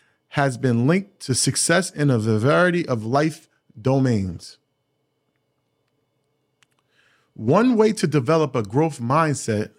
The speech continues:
is to learn a bit more about neuroplasticity, or the brain's ability to change and grow. Indeed, we have the power to change our brains, learn new things,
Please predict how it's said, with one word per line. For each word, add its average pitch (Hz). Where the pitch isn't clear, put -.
is 147
to -
learn 160
a 180
bit 156
more 139
about 135
neuroplasticity, 147
or 185
the 135
brain's 165
ability 156
to 123
change 120
and 113
grow. 101
Indeed, 160
we 160
have 175
the 139
power 156
to 139
change 156
our 127
brains, 165
learn 151
new 160
things, 185